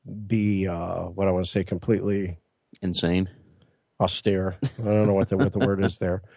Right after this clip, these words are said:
Speaker 1: But hey, be sure and visit our, uh, our website, Straight Talk Clear Decisions. We have, you know, in this idea of improving ourselves, we have a virtual financial library online,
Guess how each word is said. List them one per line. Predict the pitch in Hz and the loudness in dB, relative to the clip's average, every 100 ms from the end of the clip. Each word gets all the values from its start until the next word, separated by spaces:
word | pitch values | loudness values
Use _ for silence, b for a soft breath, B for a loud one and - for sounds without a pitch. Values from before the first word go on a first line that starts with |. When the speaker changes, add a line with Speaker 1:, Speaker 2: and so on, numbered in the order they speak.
| B B B B | B B B B
Speaker 1:
But | 151 | 6
hey, | 254 247 | 6 6
be | 190 | 4
sure | - 220 208 | 4 8 8
and | 175 131 | 6 4
visit | 143 160 180 - | 0 2 -2 0
our, | 143 139 131 123 | 2 4 4 4
uh, | 110 101 101 | 4 2 2
our | 117 | 2
website, | 117 202 202 135 120 - | 4 2 4 2 2 0
Straight | - - 143 143 | -8 2 2 2
Talk | 147 135 - | 2 0 0
Clear | 147 123 | 0 0
Decisions. | 110 170 160 117 117 | 0 0 0 -2 2
We | 175 | 4
have, | 175 151 147 143 131 b b b b b | 6 6 6 2 -2 b b b b b
you | 143 | 4
know, | 143 | 4
in | 131 165 | 6 4
this | 160 - | 4 4
idea | 147 135 131 135 139 - | 2 4 4 4 4 2
of | 110 110 | 0 0
improving | 107 101 165 185 160 127 | -2 2 6 6 6 6
ourselves, | 107 - 113 107 107 - B B B | 2 2 2 4 2 -2 B B B
we | 139 185 | 4 6
have | 156 147 139 123 | 6 6 4 2
a | 123 | -2
virtual | 113 101 131 - 156 143 147 143 123 | -2 2 0 2 -2 2 2 0 -2
financial | - 127 127 131 117 | 0 2 4 4 2
library | 107 107 117 95 87 85 - _ _ _ _ _ - | 4 4 2 -2 -6 -8 -12 _ _ _ _ _ -2
online, | 107 101 101 117 104 92 | 0 0 2 2 2 -2